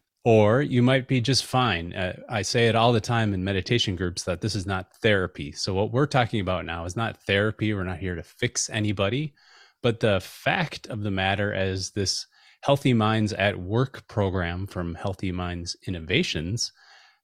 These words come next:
is, is they've been studying this using, um, uh,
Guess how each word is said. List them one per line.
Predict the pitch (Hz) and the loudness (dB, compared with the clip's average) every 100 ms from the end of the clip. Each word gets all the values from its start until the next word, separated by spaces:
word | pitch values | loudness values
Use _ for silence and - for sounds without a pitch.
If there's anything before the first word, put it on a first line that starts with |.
| - - | -20 -2
is, | 117 110 - | 0 0 0
is | 127 101 104 - | -2 -2 -4 -4
they've | 120 107 | -2 2
been | 113 104 | 2 2
studying | - 113 113 107 104 92 | 4 4 4 4 2 2
this | 104 - - | 0 0 -4
using, | 135 101 98 90 90 92 | -4 -2 -2 -4 -4 -6
um, | 85 85 85 - _ _ _ - | -6 -6 -8 -14 _ _ _ -10
uh, | 104 | -10